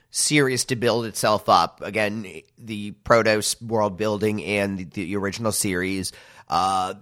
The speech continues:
the world building through recurrence and just accretion in Next Generation, and the more deliberate stuff done in Deep Space Nine, but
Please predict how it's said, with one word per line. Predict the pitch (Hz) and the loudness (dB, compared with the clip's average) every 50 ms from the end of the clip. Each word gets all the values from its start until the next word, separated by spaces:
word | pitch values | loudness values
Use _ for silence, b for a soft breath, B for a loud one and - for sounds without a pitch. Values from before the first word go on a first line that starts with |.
| - - _ - | -16 -20 _ -18
the | 127 120 123 113 110 110 107 104 107 107 101 98 - - | -12 -8 -6 -4 -4 -4 -6 -6 -8 -8 -10 -12 -10 -4
world | 120 135 127 120 95 | 0 0 0 0 0
building | 113 117 101 95 113 107 104 | -2 -2 -2 -2 -4 -6 -8
through | - - - 110 107 | -8 -8 -6 -6 -6
recurrence | 110 110 - - - 165 156 147 147 143 135 139 - | -6 -6 -4 0 4 6 8 8 8 6 4 2 0
and | 139 - 113 113 113 110 | 0 2 2 2 0 0
just | 98 107 101 95 - | -2 -2 -2 -2 -4
accretion | 113 - - 156 151 143 131 - - 143 143 139 135 | -8 -6 -2 0 0 2 2 2 4 4 4 4 2
in | 104 95 113 113 110 | 0 -2 -2 0 0
Next | 113 107 - - | 0 -2 -2 0
Generation, | - 123 113 110 113 123 120 117 - - 127 113 | 0 0 2 2 4 2 2 2 0 -2 0 0
and | 110 110 | 0 0
the | 113 | 0
more | 107 110 117 104 | 0 0 0 0
deliberate | 85 113 113 117 131 139 139 131 117 - - | 0 -2 -2 0 0 0 2 0 -2 0 -2
stuff | - - - 98 92 - - - | -2 0 2 0 0 0 -2 -2
done | - 98 95 98 87 92 | 0 2 2 2 0 -4
in | - - 82 101 98 95 92 92 90 87 82 - b b b b b b b b | -10 -10 -8 -6 -6 -6 -6 -6 -8 -10 -14 -16 b b b b b b b b
Deep | - 107 85 - | -12 -10 -10 -8
Space | - - 113 110 101 - - 107 | -4 0 0 0 0 0 -2 0
Nine, | 117 127 135 139 135 127 123 110 107 104 | 4 6 6 6 6 6 4 0 -2 -2
but | - 117 117 113 110 107 - | 0 4 4 4 4 2 -2